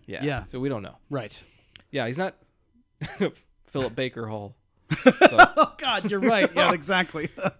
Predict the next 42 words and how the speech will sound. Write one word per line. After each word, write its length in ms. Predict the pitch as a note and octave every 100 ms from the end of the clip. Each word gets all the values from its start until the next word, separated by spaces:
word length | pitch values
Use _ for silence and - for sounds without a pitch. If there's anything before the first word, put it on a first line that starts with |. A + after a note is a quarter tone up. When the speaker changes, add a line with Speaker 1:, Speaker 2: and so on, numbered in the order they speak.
| F3+ - -
Speaker 1:
You 120 | F3+
know, 260 | A#3 G#3+ F#3+ -
we've 140 | A3+ A#3
got, 120 | F#3+
like, 120 | E3+
a 60 | D3+
hundred 360 | G#3 G#3 F#3+
more 160 | F#3 E3+
characters 560 | F#3 F3+ F#3 G3+ F#3+
to 80 | -
get 160 | C#3 G#3+
Speaker 2:
Uh-huh, 260 | G#3 C4+ C#4
Speaker 1:
to, 60 |
which 200 | D3+ A3+
Speaker 2:
yeah. 320 | B3+ C4+ D#3+
Speaker 1:
is 80 | -
ridiculous. 760 | C#4+ A#3 - - A#4 - D#3+ F3
Speaker 2:
I 40 | F#3+
know. 340 | A3 F3+ B2 - -
I 80 | F3
know. 280 | F3+ C#3+ - -
Speaker 1:
But, 140 | F3
yeah, 220 | F3 D#3 A#2 - C#3 A#2+ G#2+ A#2+ -
uh, 60 | D#3+ - -
Speaker 2:
<laughs> 460 | - - _ _ _
Speaker 1:
when 140 | D#3+ G#3+
he, 240 | D4 - - -
like, 180 | G3+ G3+
the 100 | A#3+
scene 400 | - B3+ B3 A3+
when 160 | G#3+
she 160 | F#3 F3
slaps 380 | - D#3 D3 -
it 60 | D3
out 100 | C#3+
of 80 |
his 100 | C3+
hand, 340 | B2+ C3 C3 C#3
the 60 | A#2+
phone, 420 | D3+ C3 C3 C3
and 160 | A2+
Speaker 2:
Mm-hmm. 120 | C3